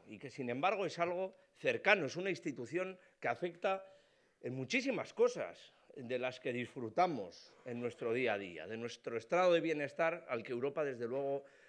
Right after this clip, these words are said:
contribuye decididamente y contribuye muy en positivo, entre otras cosas, gracias al impulso, a la determinación,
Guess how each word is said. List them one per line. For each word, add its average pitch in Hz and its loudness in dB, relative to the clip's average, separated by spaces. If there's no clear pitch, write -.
contribuye 135 2
decididamente 147 0
y 147 0
contribuye 151 0
muy 170 -2
en 156 -2
positivo, 147 -6
entre 135 -4
otras 131 -8
cosas, 127 -4
gracias 147 6
al 120 -2
impulso, 165 -2
a 151 2
la 139 2
determinación, 123 -2